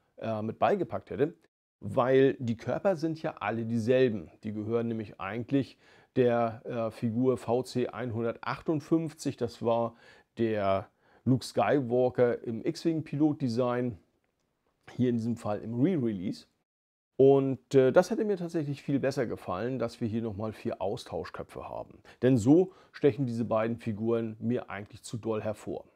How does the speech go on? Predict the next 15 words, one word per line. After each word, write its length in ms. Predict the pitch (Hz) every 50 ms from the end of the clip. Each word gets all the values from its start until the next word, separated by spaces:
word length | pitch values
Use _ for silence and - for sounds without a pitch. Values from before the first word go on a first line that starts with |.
| _ -
Ne, 240 | 87 101 131 123 120
wenn 80 | 113
man 160 | 113 113 110
jetzt 240 | 110 104 101 - -
mehrere 300 | 113 104 101 101 95 95
Packs 320 | - - 120 117 - - -
kauft, 400 | - 110 104 104 - - - _ _ _ _ _ _ _ -
dann 160 | 107 104 92
hat 120 | 113 -
man 120 | 101 107 107
so 100 | 104 101
einen 60 | 98
ganzen 360 | 101 101 - - 107 104 110 - _ _ _ _ _ -
Pulk 280 | - 123 120 117 113
von 380 | - - - 107 104 107 107